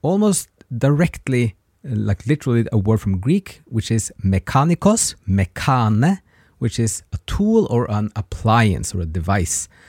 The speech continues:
So the word is mekane in Greek for tool, and then that becomes, uh, mekanikk, also mekaniker. And,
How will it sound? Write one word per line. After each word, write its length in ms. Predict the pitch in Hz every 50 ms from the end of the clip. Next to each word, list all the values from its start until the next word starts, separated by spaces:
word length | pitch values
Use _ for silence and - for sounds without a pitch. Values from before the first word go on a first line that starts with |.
| - - - - - _ _ _ _ -
So 140 | - -
the 100 | 95 98
word 220 | 95 117 139 165 151
is 120 | 123 - - -
mekane 720 | 90 90 - - - - 156 170 175 185 190 202 202 196 - - -
in 160 | 110 104 107
Greek 380 | 98 117 135 147 160 - - - -
for 120 | - 80
tool, 500 | - - - - 156 165 170 165 - - _ _ _ _ _ _ _ _ _ _ _ _ _ _
and 140 | - 110 110
then 180 | 113 113 113 110
that 180 | 120 127 123 -
becomes, 520 | 127 - - - 104 104 101 - - - _ _ _ - - _ _ _ - -
uh, 220 | 95 98 92 87 87
mekanikk, 840 | 90 92 92 90 - - 117 117 175 220 - _ - - - -
also 300 | 120 113 - - 113 107
mekaniker. 960 | 98 104 104 107 104 - - - - - 110 113 110 95 69 - - - - - - _ _ _ _ _ _ _ _ _ _ -
And, 140 | - - -